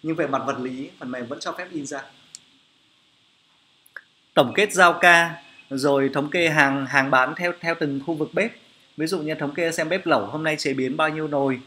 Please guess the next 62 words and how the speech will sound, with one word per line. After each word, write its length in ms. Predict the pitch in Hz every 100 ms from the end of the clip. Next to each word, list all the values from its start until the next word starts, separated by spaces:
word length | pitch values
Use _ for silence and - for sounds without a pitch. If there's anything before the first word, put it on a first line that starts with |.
| - - _ -
thống 140 | 135
kê 180 | 160 160
xem 360 | 160 156 156 156
bar 380 | 160 160 160
hôm 160 | 160 156
nay, 240 | 156 151 - - -
quầy 140 | 139
bar 260 | 135 151 156
hôm 140 | 156
nay 300 | 156 151 151 143 -
đã 100 | 143
cấp 220 | - 208
đi 140 | 165 160
bao 120 | 156
nhiêu 140 | 156
chai 180 | 151 156
bia. 200 | 165 160 - - _ - - -
Đó 140 | 139
là 60 | 170
báo, 180 | 156 143 -
báo 140 | 139
cáo 160 | 139 143
bán 180 | 143 156
hàng. 240 | 170 147 - - - - - _ _
À, 100 | 135
tương 200 | 147 214
tự 180 | 202 196
với 140 | 151 165
những 140 | 190
cái 100 | 185
báo 160 | 151 139
cáo 200 | 147 139
khác, 260 | 202 226 - - - - -
báo 100 | 139
cáo 140 | 147 160
kho 220 | 202 202
hàng 340 | 185 165 143 156
thì 100 | 147
cho 140 | 185
chúng 160 | - 160
ta 120 | 180
biết 200 | 180 226
được 160 | 165 147
là 80 |
tồn 240 | 131 147 139
kho 160 | 170 165
của 160 | 160 123
từng 100 | 131
hàng 180 | 131 123
hóa, 280 | 127 120 131 - - _ - -
từng 220 | 147 143
nguyên 180 | 156 156
vật 120 | 139
liệu 260 | 135 135 -
ở 160 | 127 117
bên 140 | 147
trong 240 | - 147
hệ 100 | 147
thống 200 | - 135
là 120 | 156 139
bao 160 | 147
nhiêu, 140 | 156